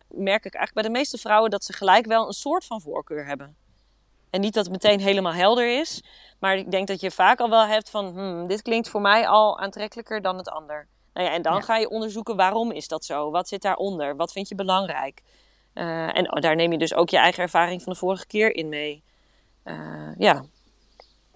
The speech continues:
Speaker 1: En die, en die keuze is dus voor iedereen super verschillend. Voor de een, ik heb een vrouw gehad die heeft gekozen voor moeder geassisteerde keizersnee.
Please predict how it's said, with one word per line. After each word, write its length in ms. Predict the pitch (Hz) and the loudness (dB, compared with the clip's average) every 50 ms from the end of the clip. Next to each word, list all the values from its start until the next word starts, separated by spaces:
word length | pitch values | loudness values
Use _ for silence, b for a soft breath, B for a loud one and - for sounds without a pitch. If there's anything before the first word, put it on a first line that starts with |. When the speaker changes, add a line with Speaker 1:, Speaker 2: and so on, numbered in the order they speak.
| _ _ _ - | _ _ _ 0
Speaker 1:
En 200 | - - - 196 | 4 6 6 6
die, 100 | 190 - | 6 6
en 100 | - 196 | 6 6
die 100 | 180 180 | 6 6
keuze 300 | - - 196 208 247 208 | 6 6 8 8 6 6
is 120 | 196 185 - | 4 2 2
dus 180 | - 175 165 | 0 -2 0
voor 180 | - - 165 - | -2 -2 -2 0
iedereen 320 | - 196 190 170 175 175 | 2 2 2 2 2 0
super 260 | - - 196 175 180 165 | -2 -2 -4 -4 -6 -8
verschillend. 600 | - - - - 226 220 170 139 151 - - b b b b b b b b | -8 -6 -4 -2 0 0 0 -2 -4 -8 -12 b b b b b b b b
Voor 180 | _ - - 170 | _ 0 2 2
de 80 | 170 - | 4 4
een, 280 | - 202 208 214 214 196 | 6 6 6 6 4 2
ik 120 | 151 - | 0 -2
heb 120 | - 185 - | -2 -4 -4
een 80 | 180 | -6
vrouw 220 | - - 165 175 190 | -2 2 4 4 4
gehad 200 | - - 165 160 | 2 -2 -6 -6
die 80 | - | -8
heeft 120 | - - - | -10 -8 -8
gekozen 380 | 180 - 170 165 180 170 170 156 | -4 -2 0 0 0 -2 -4 -4
voor 180 | 170 175 175 | -2 -2 -2
moeder 200 | 175 185 190 185 | -2 -2 -4 -4
geassisteerde 540 | - - - - - 180 - - 220 233 240 | -4 -6 -6 -6 -6 -6 -2 0 0 2 2
keizersnee. 800 | - - 180 185 214 - - - - - 147 139 139 170 208 226 | 4 6 6 6 6 4 0 -6 -6 -6 -4 -4 -4 -4 -6 -8